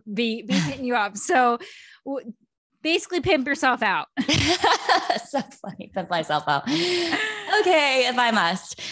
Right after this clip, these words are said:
Speaker 2: Um,
Speaker 1: <laughs>
Speaker 2: so yeah, so go to J lissa dot com. Super simple. It's just my name, J A Y L I S S A dot com.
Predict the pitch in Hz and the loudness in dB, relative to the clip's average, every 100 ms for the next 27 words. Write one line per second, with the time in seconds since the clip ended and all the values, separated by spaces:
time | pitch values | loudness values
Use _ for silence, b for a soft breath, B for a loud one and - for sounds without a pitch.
0 | - 214 208 208 202 196 196 - - - | 0 4 6 6 6 2 0 -8 -14 0
1 | 254 240 220 - - 240 226 220 208 220 | 2 2 2 -2 0 2 4 4 4 2
2 | 233 233 240 226 - 196 185 - 233 226 | 2 2 2 2 0 0 0 2 4 4
3 | 226 - 185 180 180 180 175 170 170 175 | 2 -2 -2 -2 -2 0 0 0 -4 -2
4 | 165 160 156 156 170 - 156 160 139 139 | 0 2 2 2 0 0 -2 0 0 0
5 | - 147 147 151 151 - - - - 214 | 0 0 0 0 -6 -4 -8 -8 -4 -2
6 | 208 214 196 - 170 156 - 165 160 | 0 0 -2 -4 -4 -2 0 2 2